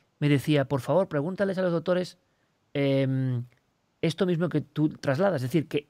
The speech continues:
incluso en las unidades donde están los enfermitos ahí, los pobres,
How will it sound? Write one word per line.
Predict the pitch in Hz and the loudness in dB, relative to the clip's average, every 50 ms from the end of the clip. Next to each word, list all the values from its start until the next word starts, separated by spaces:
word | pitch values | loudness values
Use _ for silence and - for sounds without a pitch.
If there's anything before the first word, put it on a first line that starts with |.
| _ _ _ | _ _ _
incluso | - 151 147 131 151 220 208 - | -4 -4 -2 -2 -2 -4 -2 -2
en | 214 - | -2 -4
las | 180 156 - | -4 -4 -2
unidades | 170 160 151 170 196 190 170 135 123 | 0 0 2 2 2 2 0 -2 -2
donde | - 139 135 127 127 | -4 -4 -4 -4 -4
están | 120 - - 180 226 | -6 -6 -6 -6 -6
los | 233 208 - | -6 -6 -8
enfermitos | 180 151 - 170 151 139 147 165 147 156 151 143 | -8 -8 -6 -6 -4 -4 -4 -4 -2 -2 0 0
ahí, | 156 160 160 156 | 2 0 2 2
los | 151 143 - | 0 0 0
pobres, | - 165 160 156 160 135 - | 0 0 2 2 0 -2 -4